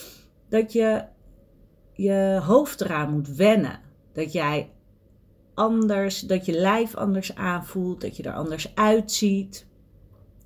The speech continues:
Want vaak loopt je hoofd daar dan een beetje in achter. En daarom is het heel goed om te beseffen van, "Nee, het gaat veranderen.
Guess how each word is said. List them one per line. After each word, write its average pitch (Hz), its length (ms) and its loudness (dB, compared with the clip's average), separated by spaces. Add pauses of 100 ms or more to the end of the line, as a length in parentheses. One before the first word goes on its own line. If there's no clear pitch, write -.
(320)
Want 180 260 -4
vaak 226 300 0
loopt 214 340 2 (220)
je 180 140 -2
hoofd 254 300 2
daar 208 160 2
dan 208 180 2
een 180 100 2
beetje 240 400 2
in 175 220 -4 (160)
achter. 123 760 -6 (1040)
En 175 140 -2
daarom 226 380 2
is 214 180 2
het 202 120 -2
heel 240 300 6
goed 226 460 -4
om 196 180 -2
te 175 100 -12
beseffen 190 560 -6
van, 175 440 -6 (600)
"Nee, - 200 -4
het - 140 -8
gaat 214 680 0
veranderen. 156 960 -4